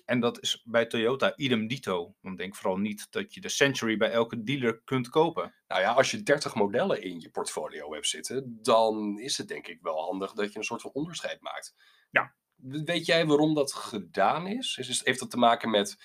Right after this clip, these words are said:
Speaker 2: domestic market auto's ten opzichte van, eh, zeg ik domestic? Domestic.
Speaker 1: Domestic.
Speaker 2: Domestic market auto's ten opzichte van auto's die ze importeerden?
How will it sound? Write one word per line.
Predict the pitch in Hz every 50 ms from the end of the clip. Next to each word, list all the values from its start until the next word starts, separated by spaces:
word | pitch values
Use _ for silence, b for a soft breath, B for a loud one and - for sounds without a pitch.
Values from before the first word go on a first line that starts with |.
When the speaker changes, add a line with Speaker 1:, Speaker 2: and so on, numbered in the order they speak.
| B B B B B
Speaker 2:
domestic | - - 113 120 120 - 113 98
market | 98 95 107 113 123 - 120 95
auto's | 95 95 98 98 - 95 90 90 -
ten | - 104
opzichte | 101 104 - 101 92 - 95
van, | - - 98 92 87 87 - _ _ _ _ _ _ _ _ _ _ -
eh, | 92 92 92 90 90 90 90 90 90 90 87 87 87 90 90
zeg | - - - 95
ik | - -
domestic? | - 90 95 107 104 - 123 131 131 - _ _ _ _ -
Domestic. | - 113 110 - 107 107 110
Speaker 1:
Domestic. | 113 110 - - - - - - - 104 104
Speaker 2:
Domestic | 120 123 127 131 127 120 - - 104 104
market | 104 110 117 123 - 101 98
auto's | 95 92 90 87 92 87 -
ten | - 104
opzichte | 101 101 - 101 101 - 101
van | - 98 92
auto's | 92 92 95 - 98 -
die | - 101 98
ze | - 95 95 90 107
importeerden? | 98 95 95 - - - 117 110 131 139 208 -